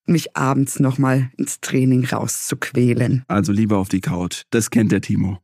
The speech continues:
Speaker 1: Nein, lieber mit dem Hund nach draußen und dann mit dem Fahrrad vielleicht ein bisschen fahren.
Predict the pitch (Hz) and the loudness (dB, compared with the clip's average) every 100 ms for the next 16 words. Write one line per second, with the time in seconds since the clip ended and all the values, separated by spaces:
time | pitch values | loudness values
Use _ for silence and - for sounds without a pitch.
0 | _ - 170 185 214 285 - 214 208 196 | _ -6 0 2 2 2 2 -2 0 0
1 | 185 175 165 208 254 - 202 - 170 170 | 0 2 2 2 2 0 -4 -2 -4 -2
2 | 208 214 214 170 160 156 165 160 151 - | -2 0 0 0 0 2 2 0 -2 0
3 | 147 147 147 - - 147 139 135 143 143 | 0 0 -2 -4 -2 0 0 0 -2 0
4 | 139 139 139 135 135 | 0 0 0 2 2